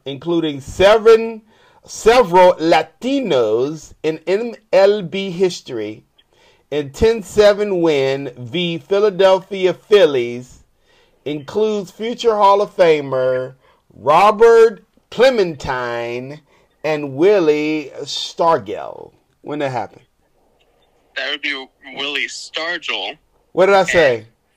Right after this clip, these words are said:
Speaker 2: Uh, Stargell.
Speaker 1: Why can't it be
Speaker 2: It's,
Speaker 1: Stargell?
Speaker 2: it's,
Speaker 1: Why
Speaker 2: it's
Speaker 1: can't it be
Speaker 2: really,
Speaker 1: Stargell?
Speaker 2: Willie Stargell.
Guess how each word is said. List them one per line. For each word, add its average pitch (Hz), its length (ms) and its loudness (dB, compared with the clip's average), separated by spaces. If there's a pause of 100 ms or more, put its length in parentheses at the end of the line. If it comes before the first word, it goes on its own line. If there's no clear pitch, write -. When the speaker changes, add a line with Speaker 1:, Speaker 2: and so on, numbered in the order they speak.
(580)
Speaker 2:
Uh, 127 180 -10
Stargell. 123 840 -8
Speaker 1:
Why 143 200 2
can't 185 200 0
it 170 80 -2
be 180 60 -6
Speaker 2:
It's, 170 100 -6
Speaker 1:
Stargell? 127 520 0
Speaker 2:
it's, - 40 -20 (200)
Speaker 1:
Why 156 120 2
Speaker 2:
it's 175 100 0
Speaker 1:
can't 202 120 0
it 190 60 0
be 208 60 -2
Speaker 2:
really, 165 140 -2
Speaker 1:
Stargell? 196 460 4
Speaker 2:
Willie 98 100 -4
Stargell. - 580 -12